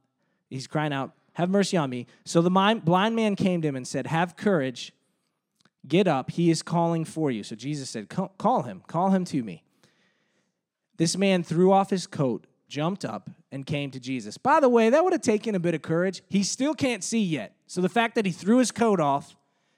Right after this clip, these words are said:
jumped up, right? Not stood up, jumped up, excited.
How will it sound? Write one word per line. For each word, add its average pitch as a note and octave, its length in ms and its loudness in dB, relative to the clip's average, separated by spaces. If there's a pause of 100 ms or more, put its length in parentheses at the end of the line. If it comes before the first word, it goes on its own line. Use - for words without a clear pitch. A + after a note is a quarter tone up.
(100)
jumped G3 560 2
up, C#3 200 -2
right? F#3 220 2
Not B3+ 220 2
stood G3+ 320 4
up, C3+ 180 -2 (100)
jumped F3 560 2
up, C3+ 280 -6
excited. G3 760 -4